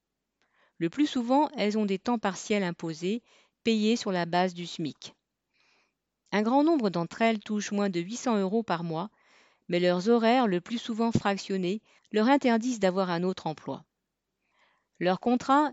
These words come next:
est de trois ans, renouvelable une fois. Et si au bout de six ans, elles peuvent espérer un C D I, elles ne peuvent prétendre intégrer la fonction publique.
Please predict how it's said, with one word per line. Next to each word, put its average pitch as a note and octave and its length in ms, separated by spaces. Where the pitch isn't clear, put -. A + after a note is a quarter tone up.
est G#3+ 100
de A3 100
trois A3 400
ans, D#3 200
renouvelable F3 800
une A3 140
fois. C#3+ 340
Et E3+ 60
si A#3 220
au A3+ 80
bout C#4+ 180
de F3+ 100
six F#3+ 340
ans, D#3 220
elles D3 160
peuvent D#3 240
espérer G#3+ 580
un D#3+ 120
C B3 220
D G3 100
I, A#3 260
elles B3 180
ne C#4+ 80
peuvent B3+ 260
prétendre F#3 540
intégrer G3 440
la F3 100
fonction F#3+ 420
publique. - 560